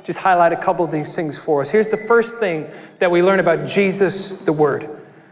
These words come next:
Number one, we learn that he's eternal. He's eternal. Notice what John says. "In the beginning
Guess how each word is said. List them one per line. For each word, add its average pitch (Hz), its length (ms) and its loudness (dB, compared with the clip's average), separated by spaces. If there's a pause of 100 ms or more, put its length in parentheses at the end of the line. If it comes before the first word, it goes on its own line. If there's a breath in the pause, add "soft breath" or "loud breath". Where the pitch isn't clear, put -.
(240 loud breath)
Number 180 200 4
one, 175 160 4
we 170 100 2
learn 165 600 0 (520)
that 131 100 -8
he's 156 160 -4
eternal. 127 400 -4 (1700 loud breath)
He's 156 200 0
eternal. - 420 -6 (480)
Notice 208 400 4
what 185 100 2
John 185 220 -2
says. - 420 -8 (300 loud breath)
"In 226 320 4
the 185 400 4
beginning 175 1300 -2